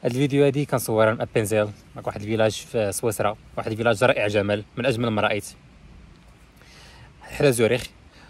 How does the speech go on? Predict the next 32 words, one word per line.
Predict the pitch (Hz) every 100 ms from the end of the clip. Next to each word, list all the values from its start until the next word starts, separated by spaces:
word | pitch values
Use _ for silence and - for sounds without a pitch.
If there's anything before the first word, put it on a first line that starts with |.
| - -
وهاد | 120 113
الفيلاج | 117 127
هذا | 170
معروف | 120 123 107
بزاف، | 98 90 - - - - - -
علاش؟ | 117 160 - - -
حيت | - 117
الاغلبيه | 120 135
ديال | 127
الناس | 131 151 -
كيجيو | 123 117
هنايا | 110 120 135 151 -
باش | 113 117
من |
بعد | 113 107
يبداو | 104 113
لي | 107
غوندوني | 113 104 104
ديالهم، | 98 95 85 - - - - -
حيت | 110
بزاف | 92 127
ديال | 110 110
لي |
غوندوني | 104 104 104 110 110
كاين، | 113
بزاف | 101 120
ديال | 117
الجبال | 104 113 123 - - - -
دايرين | 107 107 101
بهاد | 104
الفيلاج | 101 101 95 95
هذا، | 90